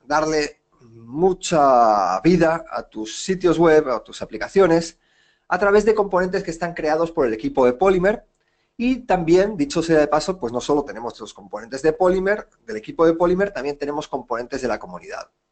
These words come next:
Os sugiero, si queréis ver esto, que entréis en web components punto org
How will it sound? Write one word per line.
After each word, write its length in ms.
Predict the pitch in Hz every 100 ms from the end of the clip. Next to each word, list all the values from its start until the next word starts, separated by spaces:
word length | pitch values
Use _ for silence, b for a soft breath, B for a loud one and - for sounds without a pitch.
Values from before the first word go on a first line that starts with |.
| _ _ _ _ _ _ _ _ _
Os 120 | -
sugiero, 440 | 151 208 214 180
si 140 | - -
queréis 260 | 127 147
ver 140 | 156 143
esto, 320 | - 139 135 B B B
que 100 | 117
entréis 380 | 117 123 156 160
en 120 | 131
web 200 | 160 -
components 560 | 156 151 160 156 160 -
punto 400 | 156 160 165 -
org 720 | 131 131 139 170 156 170